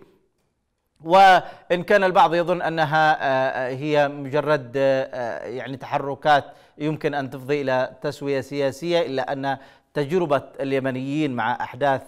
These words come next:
صنعاء وكيف تسارعت وتلاحقت وصولاً إلى ما كان يعرف باتفاق السلم والشراكة، والذي سقط مبكراً بعدم قبوله بعد أن تمكنت تلك الميليشيات في صنعاء،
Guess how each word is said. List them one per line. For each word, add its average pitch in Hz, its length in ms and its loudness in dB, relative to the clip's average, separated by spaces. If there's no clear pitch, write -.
صنعاء 131 640 0
وكيف 135 360 -6
تسارعت 160 800 4
وتلاحقت 135 840 -2
وصولاً 139 320 -6
إلى 127 360 -2
ما 139 120 2
كان 135 220 -2
يعرف 135 300 -4
باتفاق 135 800 -6
السلم 123 380 -8
والشراكة، 160 760 2
والذي 131 360 -2
سقط 143 580 0
مبكراً 165 640 2
بعدم 143 460 0
قبوله 147 640 -2
بعد 127 220 -2
أن 139 220 -2
تمكنت 143 640 -6
تلك 135 340 -6
الميليشيات 131 520 -6
في 139 100 -12
صنعاء، 143 460 -2